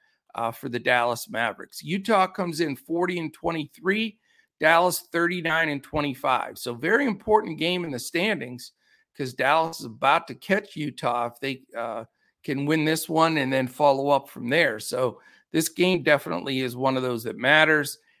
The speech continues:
And it's, uh, you know, you catch Utah on the second night of a back-to-back. Um, no designations for Utah. Conley sat out last night so he could play tonight. He doesn't play back-to-backs generally.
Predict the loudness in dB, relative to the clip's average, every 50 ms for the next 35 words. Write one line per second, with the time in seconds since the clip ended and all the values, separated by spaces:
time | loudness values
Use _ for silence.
0 | _ _ -8 -4 -2 -2 -2 -2 -4 -6 -8 -10 -10 -12 _ -4 -2 -2 0 -2
1 | -2 -4 -8 -14 _ _ _ _ _ _ -8 -6 -6 -6 -6 -8 -8 -10 -10 -10
2 | -2 2 2 2 2 0 -6 -6 -6 -6 -4 2 2 4 4 4 0 -4 -2 0
3 | 0 0 -2 -6 -4 -2 -2 -2 -2 -4 -8 -2 2 2 2 2 0 -4 -6 -2
4 | 0 0 0 -2 -4 -10 -18 _ _ _ _ _ _ _ _ _ _ _ 0 2
5 | 4 4 4 4 2 -2 -6 -12 _ _ _ _ _ -6 2 6 8 8 8 6
6 | 4 0 -4 -10 -2 2 4 4 4 2 -2 -4 -2 -2 -2 -2 -2 -6 -8 -8
7 | -6 -8 -6 -4 -2 -2 -2 -2 2 4 6 6 6 6 4 0 0 2 4 4
8 | 4 4 2 0 -2 -4 -4 0 2 2 4 4 4 4 4 2 0 0 2 2
9 | 2 2 0 -4 -4 -2 -2 -2 -2 -4 -6 -6 -4 -4 -4 -6 -8 -14 -16 -8
10 | -6 -4 -4 -4 -4 -2 2 2 4 4 4 0 -2 -8 _ _ _ _ _ _
11 | _ -6 -4 -2 -2 -2 -4 -6 -8 -6 _ 0 0 0 0 0 0 0 0 -2
12 | -8 -8 0 4 4 6 6 4 2 0 -8 -14 -14 -14 _ _ _ _ _ _
13 | -4 -2 0 0 0 -2 -2 -2 -2 -2 -4 -8